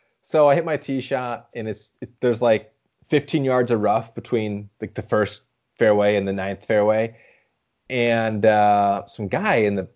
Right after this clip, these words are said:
in the first fairway drives up, like, to where my ball is. We're all walking off the tee box. And, like, I see him stop at my ball and look down, and I just assumed that he was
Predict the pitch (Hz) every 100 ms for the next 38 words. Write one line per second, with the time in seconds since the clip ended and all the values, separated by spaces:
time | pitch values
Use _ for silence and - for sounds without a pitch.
0 | - 101 90 - - 98 98 - 131 185
1 | 185 90 - 104 123 147 131 120 - _
2 | - - _ _ _ - 117 120 107 95
3 | 85 85 87 117 117 110 104 98 101 92
4 | - - 85 78 78 - - _ _ _
5 | _ _ _ - 120 117 113 113 233 190
6 | - - 139 143 151 147 127 131 143 123
7 | 127 - 110 107 123 143 - _ _ _
8 | _ 120 117 120 113 113 - 127 120 120
9 | 110 107 104 87 -